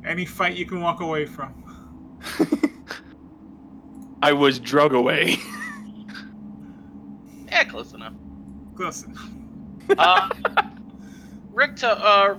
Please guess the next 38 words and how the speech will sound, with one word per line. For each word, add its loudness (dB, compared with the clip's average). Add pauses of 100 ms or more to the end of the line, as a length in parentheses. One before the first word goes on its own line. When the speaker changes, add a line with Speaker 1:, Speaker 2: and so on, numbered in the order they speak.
Speaker 3:
uh, -8
God, 0
I'm -6
gonna -6
call 0
him -8
Richtofen -2
because -14
I'm -16
playing 0
Speaker 1:
That's -8
Speaker 3:
with -10
zombies. 0
Speaker 1:
what 6
I 6
was 2
doing 4
too. 2
I 10 (120)
kept 8
Speaker 3:
Um, 0
Speaker 1:
thinking -8
Richtofen. -8 (480)
Speaker 3:
Rickton, 2 (260)
what, 6
um, 6 (920)
where 6
have -2
you -2
been? -2
Is -6
this -12
the 0
first 2
room -6
you -6
got 2
to? -4